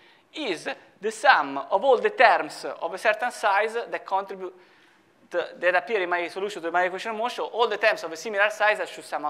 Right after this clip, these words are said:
sum them all. I should put them, to put them all in. So P, actually, therefore, uh, P one loop is really like a P two two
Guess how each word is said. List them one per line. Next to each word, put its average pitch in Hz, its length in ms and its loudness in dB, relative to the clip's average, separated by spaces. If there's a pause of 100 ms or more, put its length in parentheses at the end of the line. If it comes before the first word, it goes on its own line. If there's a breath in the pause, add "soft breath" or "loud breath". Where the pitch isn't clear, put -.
(100)
sum 151 240 -8
them 151 140 -6
all. 175 180 -4 (120)
I 143 60 -20
should - 240 -18
put 135 140 -16
them, 131 120 -14 (100)
to 151 80 -20
put 147 280 -14
them 151 140 -4
all 156 80 -6
in. 123 240 -12 (1080 loud breath)
So 233 200 0
P, 392 440 -4
actually, 185 380 -4 (100)
therefore, 220 460 -2
uh, 523 160 2 (720 loud breath)
P 320 140 -4
one 202 520 -2
loop 180 320 -2 (1500 soft breath)
is 269 200 -8
really 330 240 -6
like 185 260 0
a 175 60 -4
P 294 200 -8
two 254 120 -8
two 214 340 -8